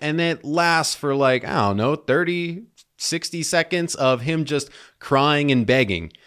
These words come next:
And they constantly do that throughout this movie. I will say, though, that this movie did have a big draw. It was a Wednesday night at seven P M,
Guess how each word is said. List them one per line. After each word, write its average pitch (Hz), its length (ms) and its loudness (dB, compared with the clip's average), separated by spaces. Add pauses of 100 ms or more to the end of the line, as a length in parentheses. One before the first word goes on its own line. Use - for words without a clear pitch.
(320)
And 196 160 -2
they 220 120 0
constantly 208 640 -2
do 170 140 -2
that 127 160 2
throughout 113 200 2
this - 160 -8
movie. - 300 -12
I 123 80 0
will 208 220 4
say, 120 260 2
though, 110 240 0
that 135 160 -8
this 131 180 -10
movie 139 300 -2
did 120 300 -2
have 123 260 -2
a 131 120 -2
big 120 300 -4
draw. 117 360 0
It 107 80 -4
was 151 240 -4
a 165 40 -2
Wednesday 165 520 -4
night 165 320 -2
at 127 180 -2
seven 151 400 -2
P 156 300 -8
M, 139 200 -4